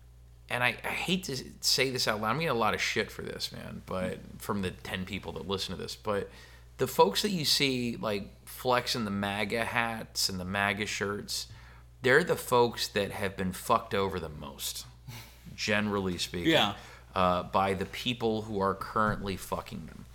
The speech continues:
Speaker 2: Yes.
Speaker 1: Um, the, the reason a, a lot of people voted for Donald Trump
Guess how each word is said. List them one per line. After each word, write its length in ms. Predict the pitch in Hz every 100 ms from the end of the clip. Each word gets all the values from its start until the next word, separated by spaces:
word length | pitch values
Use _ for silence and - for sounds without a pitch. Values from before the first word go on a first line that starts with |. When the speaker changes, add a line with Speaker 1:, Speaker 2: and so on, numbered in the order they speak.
| -
Speaker 2:
Yes. 460 | 165 151 - - -
Speaker 1:
Um, 460 | 98 95 92 85 - - - - - - - - - - - - - - - - - 104
the, 260 | 107 117 95 - -
the 120 | 110
reason 840 | 110 131 165 160 156 143 135 127 110
a, 180 | 110 -
a 40 |
lot 380 | 104 104 104 113
of 120 | 117
people 380 | - 110 95 95
voted 380 | 90 92 92 85
for 160 | - 87
Donald 400 | 87 87 85 85
Trump 300 | - 78